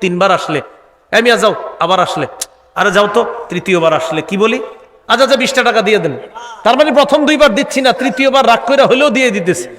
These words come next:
দুনিয়ার মানুষ রাগে হইলেও তার প্রতি তৃতীয়বার মায়া করে ফেলে, তো আমার রব সবচেয়ে ধনী, তাকে যদি ভিক্ষুকের মতো বলি, তো তিনি মায়া করবে না, তো করবে কে? এই জন্য চার নাম্বার,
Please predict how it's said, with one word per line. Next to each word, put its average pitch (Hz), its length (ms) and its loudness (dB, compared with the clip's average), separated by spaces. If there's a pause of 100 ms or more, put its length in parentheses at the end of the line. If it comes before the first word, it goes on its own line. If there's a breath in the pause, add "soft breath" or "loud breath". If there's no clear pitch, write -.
(320 loud breath)
দুনিয়ার 262 460 4
মানুষ 240 420 2
রাগে 233 420 4
হইলেও 269 360 4
তার 226 220 2
প্রতি 247 260 -2
তৃতীয়বার 208 600 -2
মায়া 202 260 4
করে 208 240 2
ফেলে, 170 240 0
তো - 300 -4
আমার 233 320 2
রব 254 560 4
সবচেয়ে 320 600 2
ধনী, 208 360 0 (220 loud breath)
তাকে 214 300 0
যদি 262 200 0
ভিক্ষুকের 240 540 0
মতো 226 220 0
বলি, 220 280 2 (160)
তো 220 60 0
তিনি 277 300 0
মায়া 302 220 6
করবে 240 280 2
না, 233 80 2
তো 202 120 0
করবে 170 280 0
কে? 123 160 -6 (2000)
এই 151 100 -4
জন্য 170 180 0
চার 156 200 0
নাম্বার, 175 380 0